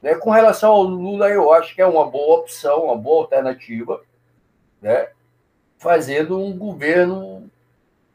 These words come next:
né, no, no, que nem fez anteriormente, mas de uma forma mais transparente, assim, vamos pensar isso,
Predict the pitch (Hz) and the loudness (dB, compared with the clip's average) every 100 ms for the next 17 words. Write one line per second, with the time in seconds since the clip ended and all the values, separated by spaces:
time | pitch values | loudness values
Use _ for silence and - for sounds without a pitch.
0 | _ _ _ _ _ - - _ _ _ | _ _ _ _ _ -20 -20 _ _ _
1 | _ _ _ 127 151 175 180 - 156 135 | _ _ _ -4 -2 -2 -6 -12 -16 -16
2 | 131 202 - _ 208 220 214 160 170 160 | -16 -20 -20 _ -4 -2 0 -2 0 2
3 | 151 156 151 170 156 160 180 185 202 208 | 2 2 2 2 0 0 -2 -2 -2 0
4 | 208 190 - 160 165 156 156 156 143 147 | 2 0 4 2 2 2 2 2 -4 -8
5 | - 151 131 135 117 113 123 135 - 123 | -6 -2 -2 -2 -6 -12 -8 -8 -6 -6
6 | 120 113 131 175 - | -4 -4 -4 -6 -10